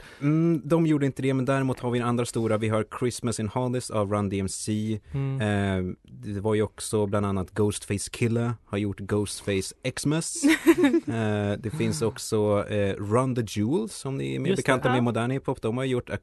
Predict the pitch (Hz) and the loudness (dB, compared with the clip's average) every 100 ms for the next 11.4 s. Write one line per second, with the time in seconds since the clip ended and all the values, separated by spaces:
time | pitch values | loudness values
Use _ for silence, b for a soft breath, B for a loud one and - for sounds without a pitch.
0 | - 120 - 117 110 - - 120 - 113 | -4 -4 -4 -6 -6 -10 -10 -10 -6 -6
1 | 107 104 107 131 151 - 113 - 104 139 | -2 -2 -2 -4 -6 -6 -8 -6 -6 -6
2 | - - B B 151 151 170 107 104 98 | -10 -20 B B -6 -4 0 2 2 0
3 | - - 277 262 247 - - 254 269 269 | -4 -6 -4 -4 -6 -8 -4 -2 -2 -4
4 | 240 202 156 123 139 131 - 107 110 147 | -6 -8 -2 2 2 4 4 4 4 2
5 | 135 120 120 123 120 117 117 110 110 104 | 4 2 2 2 0 -2 -4 -2 0 0
6 | 92 90 110 131 - 123 117 101 127 - | 0 0 -2 -2 -4 -2 -2 0 -2 2
7 | 123 120 120 120 117 120 104 117 113 117 | 2 4 4 2 2 -2 -2 -2 0 0
8 | - 120 113 113 117 113 - 127 123 110 | 0 0 2 0 -2 -4 -6 0 2 2
9 | 139 165 143 175 175 - - - 226 226 | -2 -2 -2 0 0 0 0 -2 -4 -6
10 | 226 - 143 98 B B 135 - 139 - | -6 -6 -8 -10 B B -2 2 0 0
11 | 151 - - 135 | -4 -2 -2 -2